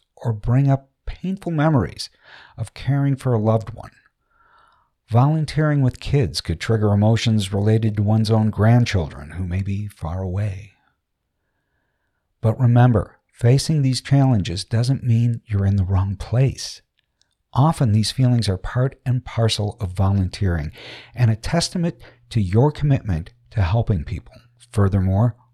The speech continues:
organizations often have support available for their volunteers, so it's important to communicate any difficulties you're experiencing. They may be able to offer you assistance or suggest a different role that might be a better fit for you.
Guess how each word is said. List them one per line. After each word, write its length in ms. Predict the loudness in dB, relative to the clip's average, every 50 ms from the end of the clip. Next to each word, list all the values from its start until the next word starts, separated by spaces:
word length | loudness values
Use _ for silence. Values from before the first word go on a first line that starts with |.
| _ _
organizations 720 | -4 -4 -2 -2 -4 -4 -2 -2 -4 -4 -4 -4 -6 -6 -8 -12 _ -6
often 340 | -4 -4 -4 -2 -2 -2
have 200 | 0 0 -2 -2
support 580 | -2 -4 -6 -6 -8 -6 -4 -2 -2 -2 -2 -6
available 500 | -6 -4 -2 -2 -2 -4 -4 -6 -8 -10
for 160 | -6 -6 -4
their 160 | -2 -2 -4
volunteers, 840 | -4 -2 -2 -2 -2 0 -2 -4 -4 -2 2 2 2 2 2 -2 -8 -12 -14 -20 -20 -20 -20 -20 -20 -12
so 220 | -4 0 2 2
it's 140 | 2 0 0
important 640 | -2 -2 -4 -4 -2 -2 -2 0 0 -4 -8 -6 -4
to 80 | -6 -6
communicate 720 | -4 -2 0 2 2 2 2 0 0 -2 -4 -4 -4 -8 -16 _ _ _ _ _ -2
any 240 | 0 0 2 0 0
difficulties 680 | 0 0 0 0 -2 -2 -2 -4 -2 -2 -2 -2 -2 -2
you're 120 | -2 -2
experiencing. 720 | -2 -4 -6 -4 -2 -2 0 0 -2 -4 -8 -10 -12 -12 -16 -20 _ _ _ _ _ _
They 160 | -2 0 0
may 260 | 2 4 4 4 4
be 200 | 4 4 2 2
able 200 | 2 0 -2 0
to 60 | 0 0
offer 300 | 2 2 2 2 0 0
you 140 | 0 0
assistance 580 | -2 0 0 0 0 0 -2 -4 -6 -6 -6 -10 -14 -18 -20 -20 -20 -20 -20 -20 -8
or 140 | -2 -2 0
suggest 440 | 0 0 -2 0 2 0 0 0 -2
a 60 | -2
different 360 | 0 -2 0 0 -2 -4 0
role 440 | 4 4 6 6 6 4 0 -4 -10 _ _ _ -4
that 140 | -4 -2
might 220 | 2 2 2 2 2
be 100 | 0 -2
a 60 | 0
better 260 | 2 2 2 2 2
fit 320 | -2 0 0 0 0 0 -2
for 180 | -8 -8 -8
you. 200 | -8 -8 -12 -16